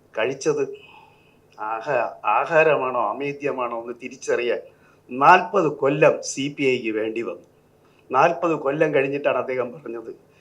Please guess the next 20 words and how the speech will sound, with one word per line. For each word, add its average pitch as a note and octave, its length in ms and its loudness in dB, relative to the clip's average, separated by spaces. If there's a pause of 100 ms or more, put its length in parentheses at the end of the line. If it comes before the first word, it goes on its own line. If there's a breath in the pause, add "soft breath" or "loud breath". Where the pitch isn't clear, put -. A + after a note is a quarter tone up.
(240 soft breath)
ഡി C3+ 100 -2 (100)
രാജ B2+ 200 4 (100)
പറഞ്ഞത് A2+ 300 -4
എല്ലാവരും A#2+ 300 -4
കേട്ടിരിക്കും, A#2 480 -8 (460 soft breath)
"അടിയന്തരാവസ്ഥ B2 640 -2
അനുകൂലിച്ചത് G#2 580 -10
തെറ്റായിപ്പോയി." F#2+ 600 -10 (1000)
നമ്മുടെ A2+ 240 -10
ജസ്റ്റിസ് A#2 380 -10
കെ A2+ 180 -2
ടി C#3 140 -8
തോമസ് A#2+ 360 -6
പറഞ്ഞത് A2 340 -8 (880)
നമുക്കറിയാം, A2 440 -8 (540 soft breath)
നാല് D3 280 0 (100)
തൂണുകളിലാണ് C3 580 -6
നമ്മളെ A2+ 280 -4
രാജ്യം G#2+ 340 -6
നിൽക്കുന്നത്. F#2+ 400 -14